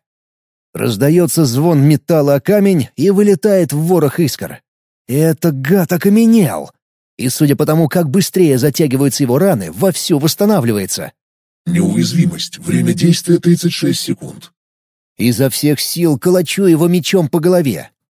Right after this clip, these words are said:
Speaker 1: Нифига. Только искры и противный скрежет.
Speaker 2: Неуязвимость. Время действия — четырнадцать секунд.
Speaker 1: Пробую кольнуть его в глаз.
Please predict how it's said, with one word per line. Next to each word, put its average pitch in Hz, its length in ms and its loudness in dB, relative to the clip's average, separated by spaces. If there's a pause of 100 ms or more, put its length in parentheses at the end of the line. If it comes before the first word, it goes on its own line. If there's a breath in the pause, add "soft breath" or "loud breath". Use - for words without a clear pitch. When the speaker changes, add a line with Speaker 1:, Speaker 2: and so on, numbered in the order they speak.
Speaker 1:
Нифига. 127 680 -4 (360)
Только 156 340 0
искры 170 580 0
и 156 220 -2
противный 151 580 0
скрежет. 101 640 -4 (340)
Speaker 2:
Неуязвимость. - 880 -2
Время - 340 -2
действия — 170 520 0
четырнадцать - 600 -2
секунд. - 520 -10 (640)
Speaker 1:
Пробую 160 480 2
кольнуть 185 440 0
его 180 200 0
в 151 100 -2
глаз. 156 480 -2